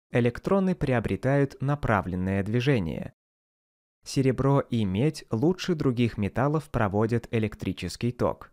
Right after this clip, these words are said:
чуть хуже алюминий. К худшим проводникам относятся марганец, свинец,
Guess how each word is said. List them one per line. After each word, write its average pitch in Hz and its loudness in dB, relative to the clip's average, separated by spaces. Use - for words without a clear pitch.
чуть 220 -2
хуже 139 0
алюминий. 120 -2
К - -14
худшим 139 -2
проводникам 143 0
относятся 104 -4
марганец, 135 0
свинец, 92 -4